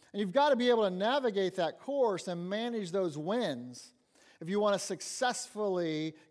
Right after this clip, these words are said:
get to your final destination, if you wanna finish your course. And that's the call.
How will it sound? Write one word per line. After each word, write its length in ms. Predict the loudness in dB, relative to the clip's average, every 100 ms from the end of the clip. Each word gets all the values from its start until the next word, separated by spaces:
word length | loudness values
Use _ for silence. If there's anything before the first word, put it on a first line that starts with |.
| -10
get 280 | 0 2 2
to 120 | -4
your 140 | -4
final 400 | -4 -2 -2 -2
destination, 720 | 0 -2 -2 -6 -6 -8 -10 -20 _ _ _ _ _ _ _ _ _
if 140 | -14 -6
you 100 | -4
wanna 160 | -4
finish 400 | -4 -6 -6 -6
your 80 | -10
course. 400 | -12 -12 -12 -18 _ _ _ _ _ _ _ _ _ _ _
And 160 | -10 -2
that's 220 | 0 0
the 100 | -6
call. 520 | -6 -2 -2 -2 -10